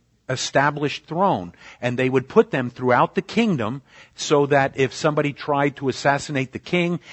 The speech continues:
and tried to destroy his family, there would still be other family members that they probably would not be able to get to. But, but you, you hit a word there that I think is really important.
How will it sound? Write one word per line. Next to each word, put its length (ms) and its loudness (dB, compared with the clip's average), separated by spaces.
and 140 -6
tried 320 0
to 60 -6
destroy 480 -2
his 220 -4
family, 460 0
there 100 2
would 140 -2
still 260 2
be 160 -2
other 260 2
family 400 -2
members 380 -2
that 140 -6
they 120 0
probably 580 0
would 160 0
not 260 0
be 160 0
able 180 -2
to 100 -6
get 280 -2
to. 260 -8
But, 280 0
but 160 0
you, 260 -4
you 180 -2
hit 220 4
a 40 2
word 400 0
there 180 2
that 100 -2
I 100 -4
think 200 -8
is 140 -6
really 220 0
important. 540 -4